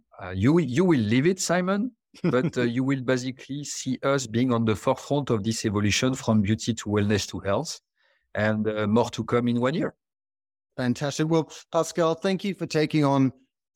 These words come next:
Speaker 2: s-, a-, an industry which is long overdue for change and for raising the bar for everyone, you know, in the industry so that we can all look,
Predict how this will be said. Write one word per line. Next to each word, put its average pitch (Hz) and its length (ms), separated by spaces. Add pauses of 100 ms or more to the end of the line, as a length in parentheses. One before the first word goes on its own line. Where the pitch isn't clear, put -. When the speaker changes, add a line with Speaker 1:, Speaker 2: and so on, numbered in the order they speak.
(140)
Speaker 2:
s-, - 280
a-, 165 200
an 165 120
industry 160 520
which 135 180
is 135 140
long 151 240
overdue 131 480
for 127 120
change 127 600 (320)
and 143 320
for 135 560 (560)
raising 202 340
the 160 80
bar 127 420
for 131 200
everyone, 127 500 (220)
you 147 80
know, 127 320
in 165 160
the 151 160
industry 135 500
so 135 240
that 147 120
we 139 140
can 139 140
all 143 160
look, 135 220